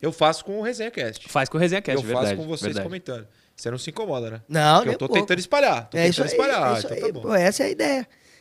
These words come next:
Speaker 3: Essa é a ideia. Quanto mais gente a gente tiver aqui conosco, melhor é, né, não, Murilão? A gente adora.
Speaker 2: Sim, lógico.
Speaker 3: Pô, eu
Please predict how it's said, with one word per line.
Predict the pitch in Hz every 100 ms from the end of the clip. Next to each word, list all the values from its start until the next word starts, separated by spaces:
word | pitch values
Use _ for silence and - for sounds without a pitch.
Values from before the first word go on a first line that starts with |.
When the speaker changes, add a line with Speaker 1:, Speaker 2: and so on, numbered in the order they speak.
| _
Speaker 3:
Essa | 165 160
é |
a | -
ideia. | 220 190
Quanto | 233 233
mais | 220 240
gente | 220 233 247
a |
gente | 240
tiver | 202 214
aqui | 214 220 220
conosco, | - 196 202 202 220 269 294
melhor | 285 254 294
é, | 285
né, | 285 -
não, | 339
Murilão? | 320 226 175
A |
gente | 175 -
adora. | - -
Speaker 2:
Sim, | 208 190 190
lógico. | 269 190 294 - 180
Speaker 3:
Pô, | 185
eu | 160